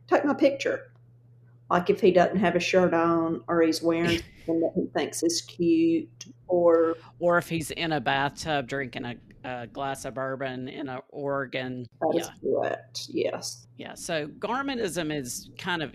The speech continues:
Speaker 2: anything uniquely, um,
Speaker 1: Um,
Speaker 2: explained by Tim.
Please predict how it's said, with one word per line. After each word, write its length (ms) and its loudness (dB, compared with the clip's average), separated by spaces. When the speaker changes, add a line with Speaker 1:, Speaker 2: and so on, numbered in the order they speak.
Speaker 2:
anything 500 -4
uniquely, 1160 -6
um, 760 -8
Speaker 1:
Um, 320 -6
Speaker 2:
explained 1600 -6
by 320 2
Tim. 640 -8